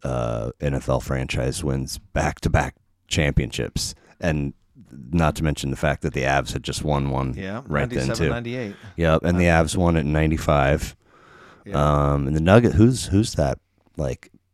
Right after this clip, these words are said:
Speaker 1: insanely, who's the powerhouse guy that the Nuggets
Speaker 2: I don't,
Speaker 1: are
Speaker 2: I don't wa-, really pay
Speaker 1: Okay,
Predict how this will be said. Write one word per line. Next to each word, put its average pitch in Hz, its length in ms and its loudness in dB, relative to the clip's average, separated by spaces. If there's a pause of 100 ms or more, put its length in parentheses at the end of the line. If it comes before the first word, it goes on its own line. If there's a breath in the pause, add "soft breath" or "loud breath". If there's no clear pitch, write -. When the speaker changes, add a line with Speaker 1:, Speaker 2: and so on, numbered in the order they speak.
(180)
Speaker 1:
insanely, 78 1000 -2 (320)
who's 98 180 0
the - 80 -4
powerhouse 73 640 0
guy 65 320 -2
that 67 160 -8
the 65 80 -12
Nuggets 67 280 -4
Speaker 2:
I - 20 -4
don't, 98 240 -6
Speaker 1:
are 98 60 -6
Speaker 2:
I - 20 -2
don't 95 200 -4
wa-, 90 180 -6
really 87 280 -8
pay - 80 -4
Speaker 1:
Okay, 82 100 2